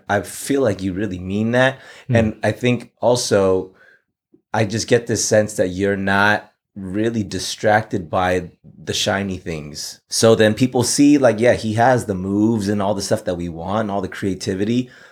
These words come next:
Speaker 1: but we want him just 'cause his vibe is what we're, like, he's just great to talk to.
Speaker 2: Mm-hmm.
Speaker 1: I actually just wanna hang around this guy.
Speaker 2: <laughs>
Speaker 1: Like, that is that magic sauce that I think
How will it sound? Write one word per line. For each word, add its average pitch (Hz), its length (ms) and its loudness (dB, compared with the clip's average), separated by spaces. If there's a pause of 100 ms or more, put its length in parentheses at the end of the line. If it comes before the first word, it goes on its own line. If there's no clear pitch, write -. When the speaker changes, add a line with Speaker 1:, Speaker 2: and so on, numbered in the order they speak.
(160)
Speaker 1:
but 98 80 -4
we 131 140 2
want 104 320 2
him 98 340 2
just 90 180 -6
'cause 95 280 -4
his 95 240 -2
vibe 101 540 2
is 85 240 -4
what 90 300 -6
we're, 85 400 -8
like, 78 320 -6 (200)
he's - 160 -8
just 95 180 -8
great 107 260 -4
to 160 80 -2
talk - 300 -6
to. 85 220 -8
Speaker 2:
Mm-hmm. 110 260 0 (300)
Speaker 1:
I 127 60 -2
actually 110 240 -4
just 101 120 -6
wanna 120 160 -2
hang 151 180 -6
around 175 220 -4
this 101 160 -4
guy. 117 460 2 (160)
Speaker 2:
<laughs> - 140 -2
Speaker 1:
Like, 147 220 4
that 175 240 4
is 151 140 4
that 127 200 4
magic 110 680 0
sauce 104 520 0
that 101 160 0
I 101 80 -4
think 107 340 -6